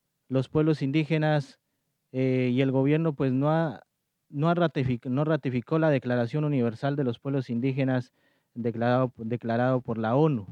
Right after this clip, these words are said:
en el año dos mil siete, dos mil siete. Y, y en ese sentido, pues, nos sigue desconociendo y nos siguen irrespetando nuestros derechos, pero que es una herramienta que, que nos sirve para nosotros seguir defendiendo y a nivel internacional también,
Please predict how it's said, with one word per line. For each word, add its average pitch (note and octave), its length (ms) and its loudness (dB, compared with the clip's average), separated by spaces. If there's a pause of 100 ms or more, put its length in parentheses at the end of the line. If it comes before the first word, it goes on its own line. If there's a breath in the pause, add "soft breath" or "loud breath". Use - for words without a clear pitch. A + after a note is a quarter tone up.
(100)
en A2+ 120 -8
el A2 100 -4
año B2 200 0
dos A2+ 120 -2
mil A#2 180 -2
siete, A2+ 400 -4
dos A2+ 180 -4
mil A#2+ 180 0
siete. - 420 -4 (600)
Y, B2 140 0
y B2+ 320 0
en B2+ 80 0
ese D3 240 2
sentido, C#3 460 0
pues, A#2 360 -6 (340)
nos A#2+ 200 -4
sigue D3 240 0
desconociendo B2+ 680 -2
y C3 40 0
nos A2 180 -2
siguen B2 300 -2
irrespetando A2 680 -4
nuestros A2 260 -6
derechos, A#2 380 -6
pero A#2 220 0
que D3+ 140 0
es D3+ 120 0
una D#3 140 0
herramienta C3 540 0
que, A2 260 -6 (480 soft breath)
que B2+ 120 -2
nos A#2+ 200 0
sirve D#3+ 280 2
para A#2+ 220 0
nosotros C#3 640 -2 (420 soft breath)
seguir C3 320 0
defendiendo C#3 680 2
y B2 100 2
a A#2 60 2
nivel A#2+ 260 2
internacional A#2+ 680 -2
también, B2+ 400 0